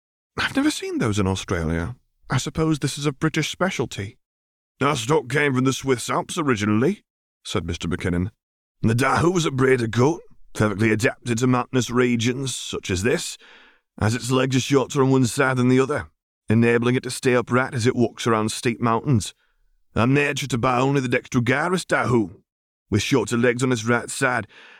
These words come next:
it walks around mountains Dazel. The Levogarus Dahoo, with shorter legs on its left side,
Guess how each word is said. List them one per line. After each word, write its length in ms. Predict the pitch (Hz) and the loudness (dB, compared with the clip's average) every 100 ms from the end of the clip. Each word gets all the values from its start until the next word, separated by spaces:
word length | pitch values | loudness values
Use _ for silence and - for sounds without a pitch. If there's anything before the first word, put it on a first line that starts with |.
| - | -2
it 100 | 127 | 2
walks 280 | 131 127 - | 2 -2 -2
around 220 | 135 131 | 2 4
mountains 360 | 127 120 120 110 | 4 2 0 0
Dazel. 540 | 120 135 127 143 90 _ _ _ _ | 0 2 0 0 -4 _ _ _ _
The 80 | - | 2
Levogarus 640 | 123 156 180 202 165 123 | 4 4 4 2 0 -2
Dahoo, 320 | 110 110 110 101 | -2 -2 -2 -4
with 160 | 98 | -4
shorter 400 | - 143 131 147 | 0 0 2 0
legs 240 | 147 127 123 | 0 0 0
on 80 | |
its 160 | 120 110 | -2 0
left 180 | 123 123 | 0 0
side, 300 | - 135 | -2 -2